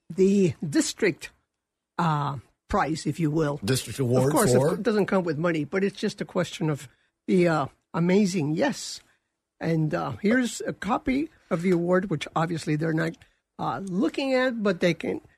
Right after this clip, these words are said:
Speaker 1: Chris, if you don't mind reading what it
Speaker 2: Okay,
Speaker 1: says,
Speaker 2: all
Speaker 1: that'd
Speaker 2: right.
Speaker 1: be great.
Speaker 2: It says, uh, "The Score Association is proud to honor Score Orlando."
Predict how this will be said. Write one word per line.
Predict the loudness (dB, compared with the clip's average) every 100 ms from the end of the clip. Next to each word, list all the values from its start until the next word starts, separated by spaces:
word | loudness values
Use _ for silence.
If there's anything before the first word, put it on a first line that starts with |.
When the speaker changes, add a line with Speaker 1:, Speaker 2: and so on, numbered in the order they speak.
| _ _ -4
Speaker 1:
Chris, | 0 2
if | 0 0
you | 0
don't | 0 0
mind | 0 0
reading | 2 2 0 -2 -2
what | 0 0
it | 0
Speaker 2:
Okay, | 0
Speaker 1:
says, | 2 2
Speaker 2:
all | 0
Speaker 1:
that'd | 0 0
Speaker 2:
right. |
Speaker 1:
be | -2
great. | -2 0
Speaker 2:
It |
says, | 2 0 2
uh, | 2 2
"The | 0
Score | -2 0 0
Association | 0 0 -2 -2 -2 -2 -2 -2
is | -2 -2
proud | -2 0 0 0
to | -2
honor | 0 0 0 -2
Score | -4 -2 0 2 2
Orlando." | 0 0 0 0 0 0 2 2 0 -2